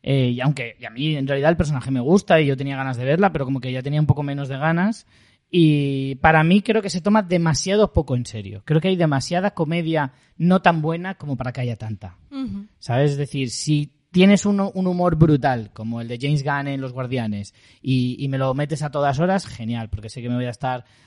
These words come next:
Speaker 1: carcajada tras, ca-, tras carcajada. Pero aquí la his-, los chistes no son tan buenos como para que haya tantos. O sea, el personaje de David Harbour es, eh, tiene que ser graciosete, pero como que se pasa de gracioso. Es como, no tienes
Speaker 2: Es una
Speaker 1: gracia.
Speaker 2: caricatura.
Speaker 1: Claro,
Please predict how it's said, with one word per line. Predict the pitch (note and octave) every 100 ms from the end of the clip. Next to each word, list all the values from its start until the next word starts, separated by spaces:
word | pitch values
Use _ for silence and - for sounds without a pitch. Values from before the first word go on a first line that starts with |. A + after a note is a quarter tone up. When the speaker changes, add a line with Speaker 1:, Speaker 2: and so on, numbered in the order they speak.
| _
Speaker 1:
carcajada | - C3 B2 C3+ C#3+
tras, | C3 -
ca-, | B2 - - A#2+ -
tras | - A#2 -
carcajada. | A2 G#2 - A2 G2 _ _ _ _ -
Pero | D3+ C3+
aquí | C3 F3+ E3
la | C#3 C3
his-, | B2+ -
los | C#3 C3+ C3 - -
chistes | - D#3+ - B2
no | C#3+
son | C#3 D3+
tan | C#3 C#3+
buenos | C#3 D3+ E3 -
como | C#3
para | A2 A2
que | G#2+
haya | A2 G#2+
tantos. | A2 G#2+ G#2+ - -
O |
sea, | - G2
el | G#2
personaje | G#2+ A#2 A2+ B2+ B2
de | B2+ B2+ B2+
David | B2+ B2+ B2+
Harbour | B2 C3 C3+
es, | C3+ C#3+ - _ _ _ _ _ _ -
eh, | D3+ D3
tiene | C#3 C#3
que |
ser | C3+ D#3
graciosete, | D#3+ D3 C#3 E3 E3 F3+
pero | D#3 C3+
como | B2+
que | A#2
se | -
pasa | A#2+ C3+
de | E3
gracioso. | B2+ F#2 D3+ C#3
Es | B2
como, | B2+ A#2+ A#2
no | C#3+
tienes | C#3+ F3 C#3+
Speaker 2:
Es | -
una |
Speaker 1:
gracia. | E4+ D#4+
Speaker 2:
caricatura. | C#4 C4+ A#3+ G#3 G3 F#3 E3+
Speaker 1:
Claro, | C#3+ A#2+ D#3 B2+